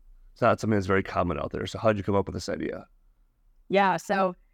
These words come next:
Speaker 2: it's funny. Uh, my co-founder and I are sisters. So we're fifteen months apart in age, and, uh, we're quite petite. So five one on a good day.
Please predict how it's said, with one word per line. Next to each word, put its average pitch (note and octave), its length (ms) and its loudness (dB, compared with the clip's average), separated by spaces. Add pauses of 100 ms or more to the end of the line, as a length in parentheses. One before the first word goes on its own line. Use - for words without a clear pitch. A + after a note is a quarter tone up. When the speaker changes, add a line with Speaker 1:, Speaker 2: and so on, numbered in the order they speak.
(200)
Speaker 2:
it's B3 160 -2
funny. G#3 460 0
Uh, G3 320 0
my F#3 200 0
co-founder F#3+ 840 -2
and G3+ 140 -4
I D#3+ 420 -4
are E3+ 240 -4
sisters. - 640 -12
So E3+ 340 0
we're F3 120 -6
fifteen G#3+ 340 0
months G3 180 0
apart F#3+ 240 -4
in G3 120 0
age, F3 500 -2
and, E3+ 380 -2 (360)
uh, F3 380 2
we're F3+ 260 0
quite - 360 0
petite. G3+ 400 -4 (120)
So F#3 220 2
five F#3 280 0
one F3+ 140 -2
on E3+ 80 -2
a E3 60 -6
good E3+ 180 -6
day. A#3 380 0